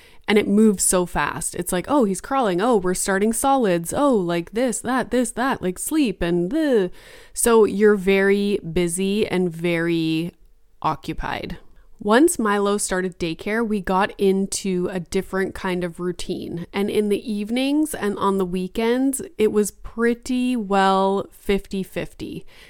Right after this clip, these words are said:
And because Milo was in daycare, I'm able to run errands, get things done around the house that I wanted to do,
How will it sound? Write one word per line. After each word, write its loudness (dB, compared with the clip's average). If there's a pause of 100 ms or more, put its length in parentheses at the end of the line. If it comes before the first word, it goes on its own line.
(240)
And 4
because 2
Milo 2
was 0
in 0
daycare, -4 (640)
I'm 4
able 2
to -2
run -2
errands, 0
get -4
things -2
done -2
around -2
the -2
house -2
that -4
I 0
wanted 2
to -4
do, 2